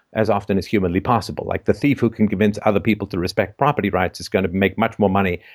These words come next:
as a thief. So he has a great incentive to do that. And of course, if you're the strongest man in the village, you'll say, "Well, I don't mind if all the tests of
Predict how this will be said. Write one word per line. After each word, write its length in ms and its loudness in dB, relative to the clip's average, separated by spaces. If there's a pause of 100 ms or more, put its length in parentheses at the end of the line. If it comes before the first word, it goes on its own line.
(180)
as 200 0
a 60 -8
thief. 360 -2 (120)
So 240 0
he 120 -2
has 160 4
a 60 0
great 220 2
incentive 400 -2
to 80 -4
do 140 4
that. 220 0
And 80 0
of 100 -2
course, 220 0
if 120 -6
you're 80 4
the 80 -4
strongest 400 0
man 180 2
in 60 -2
the 60 -4
village, 360 -2 (360)
you'll 180 2
say, 220 2
"Well, 140 2
I 100 2
don't 120 2
mind 220 -2
if 100 -4
all 140 4
the 80 -4
tests 480 -6
of 200 -2